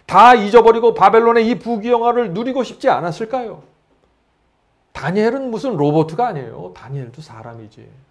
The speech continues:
굉장한 유혹을 받았을 것입니다.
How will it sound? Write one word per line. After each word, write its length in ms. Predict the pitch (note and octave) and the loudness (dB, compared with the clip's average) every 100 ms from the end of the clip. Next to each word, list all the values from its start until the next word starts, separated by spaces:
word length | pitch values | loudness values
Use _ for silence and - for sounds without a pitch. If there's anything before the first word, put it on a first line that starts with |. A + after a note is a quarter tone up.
| _ _ _ _ _ _ _ _ _ _ | _ _ _ _ _ _ _ _ _ _
굉장한 640 | - A2 A#2+ A#2+ A#2+ B2+ B2+ | -18 -12 -10 -10 -10 -12 -14
유혹을 220 | A2 A2 | -16 -16
받았을 360 | G#2+ G#2+ _ | -20 -20 _
것입니다. 340 | _ _ _ | _ _ _